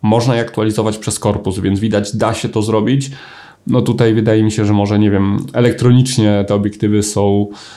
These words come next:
prostsze, no nie wiem, ale no albo producent chciał dodatkowo zarobić na nas, użytkownikach.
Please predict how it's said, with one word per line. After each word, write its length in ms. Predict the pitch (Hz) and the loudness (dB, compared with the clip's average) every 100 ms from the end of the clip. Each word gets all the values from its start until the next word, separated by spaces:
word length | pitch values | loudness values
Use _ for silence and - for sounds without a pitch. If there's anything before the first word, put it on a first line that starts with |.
| - - _ - - | -20 -20 _ -16 -2
prostsze, 680 | 113 110 - 127 113 113 127 | 0 0 0 0 0 -2 -2
no 80 | 113 | 2
nie 160 | 113 | 2
wiem, 200 | 95 92 | 2 0
ale 400 | - 101 104 104 | -2 0 2 4
no 280 | 104 104 - - _ - _ _ _ _ | 4 2 -2 -12 _ -20 _ _ _ _
albo 320 | 117 110 131 - | 0 2 2 2
producent 480 | 131 120 110 117 | 0 0 0 -2
chciał 200 | 107 117 | 0 0
dodatkowo 440 | 107 110 - 113 107 | 0 -2 -2 -2 0
zarobić 380 | 107 101 95 101 | 2 0 0 0
na 260 | 95 95 | 0 0
nas, 280 | 98 98 - | 0 -2 -2
użytkownikach. 680 | 98 98 101 98 101 139 | -6 -4 -4 0 0 2